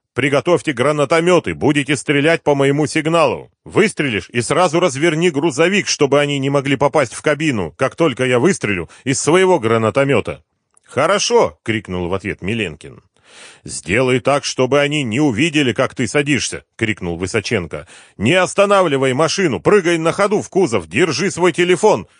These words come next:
бросил он аппарат Миленкину. Серебряков, ничего не понимая, проснулся от его крика. Миленкин уже поднялся на своём месте. Его джип резко пошёл вперёд.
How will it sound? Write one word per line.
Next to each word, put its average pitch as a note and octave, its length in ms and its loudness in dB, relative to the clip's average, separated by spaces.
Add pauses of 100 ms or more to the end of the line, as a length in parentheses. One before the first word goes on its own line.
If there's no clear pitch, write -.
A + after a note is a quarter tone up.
(160)
бросил F#2+ 460 -4
он F#2 120 -2
аппарат F#2 320 -4
Миленкину. F#2 680 -6 (600)
Серебряков, F2+ 760 -2 (340)
ничего G2 400 -4
не A2 120 -2
понимая, G#2 540 -2
проснулся F#2+ 640 -4
от - 240 -6
его F2+ 220 -4
крика. G#2 420 -6 (380)
Миленкин A2+ 580 0
уже G#2+ 220 0
поднялся G#2+ 520 0
на G#2 100 -2
своём G#2+ 380 -2
месте. G#2+ 520 -4 (240)
Его G2+ 280 -2
джип A2+ 300 -6
резко G2+ 380 -2
пошёл A2 380 -2
вперёд. A2+ 440 -2